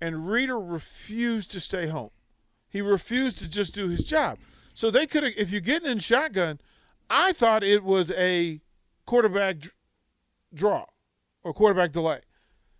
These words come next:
Because the linebacker was out of space. You don't need a, a yard. Joe, Joe Burrow could have just dove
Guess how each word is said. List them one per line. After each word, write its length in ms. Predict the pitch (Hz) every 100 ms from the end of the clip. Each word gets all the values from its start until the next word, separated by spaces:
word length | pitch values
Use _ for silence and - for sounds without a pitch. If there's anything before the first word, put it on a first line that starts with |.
| _
Because 360 | 160 185 214 165
the 80 | 185
linebacker 460 | 196 240 233 233
was 140 | 196 196
out 120 | 196
of 80 | 175
space. 260 | 220 190
You 60 | 180
don't 120 | 233 202
need 160 | 185
a, 140 | 151 151 165
a 80 |
yard. 420 | 151 180 139 139 147
Joe, 240 | 202 202 -
Joe 160 | 160 190
Burrow 240 | 170 170
could 160 | 143 147
have 80 | 131 -
just 220 | 165 123
dove 360 | 143 165 120